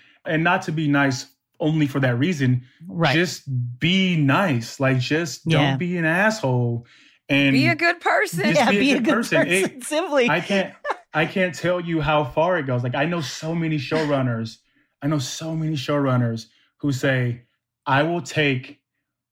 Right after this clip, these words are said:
Speaker 1: the good, really nice writer over the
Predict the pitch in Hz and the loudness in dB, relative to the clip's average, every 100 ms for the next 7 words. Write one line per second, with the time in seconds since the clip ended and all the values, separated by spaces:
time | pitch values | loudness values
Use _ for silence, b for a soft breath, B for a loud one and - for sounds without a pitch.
0 | - 123 127 117 113 135 143 151 156 147 | -8 -2 0 -2 0 2 2 0 -2 -6
1 | - - 123 135 135 131 123 123 139 - | -14 -8 0 2 2 2 2 2 0 -4
2 | - - 160 156 165 175 175 131 _ _ | -14 -16 -4 0 0 -2 -6 -8 _ _
3 | _ _ _ 143 135 131 120 120 123 | _ _ _ -2 2 2 0 -2 -4